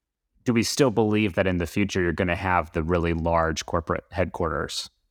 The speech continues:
Uh, for example, the, the Microsofts in Redmond, for example. Or does this lead you to a lot more smaller footprints in different places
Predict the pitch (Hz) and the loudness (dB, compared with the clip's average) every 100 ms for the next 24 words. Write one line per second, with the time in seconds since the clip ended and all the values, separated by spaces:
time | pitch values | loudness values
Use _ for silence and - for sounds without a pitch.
0 | _ 85 - - 123 - 90 87 85 82 | _ -2 -2 -4 -10 -2 -2 0 -2 0
1 | 80 78 76 85 - - 82 85 82 82 | 0 0 0 0 -2 -4 0 0 0 -4
2 | - 85 - - 80 80 78 87 92 - | 0 -2 -2 -4 -2 -2 -2 -6 -6 -6
3 | 82 - - - - 120 - _ - 117 | -6 -6 -8 -6 -6 -6 -10 _ 0 2
4 | 104 107 131 123 120 113 104 107 110 104 | 2 0 0 0 0 0 4 4 4 0
5 | 107 101 92 - 131 117 85 87 - - | 2 2 -2 2 4 4 0 -4 -4 -4
6 | - - - 92 92 78 - 82 82 82 | -6 -8 -6 -4 -2 -2 -2 -2 -2 -2
7 | 85 90 - | -2 -2 -4